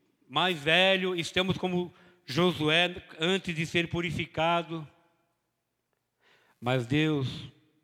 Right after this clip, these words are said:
é maravilhoso.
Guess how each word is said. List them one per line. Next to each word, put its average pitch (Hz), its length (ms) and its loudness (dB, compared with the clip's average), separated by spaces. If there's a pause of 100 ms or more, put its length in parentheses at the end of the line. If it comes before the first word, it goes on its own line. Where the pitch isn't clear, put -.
(2000)
é 135 100 0
maravilhoso. 131 960 2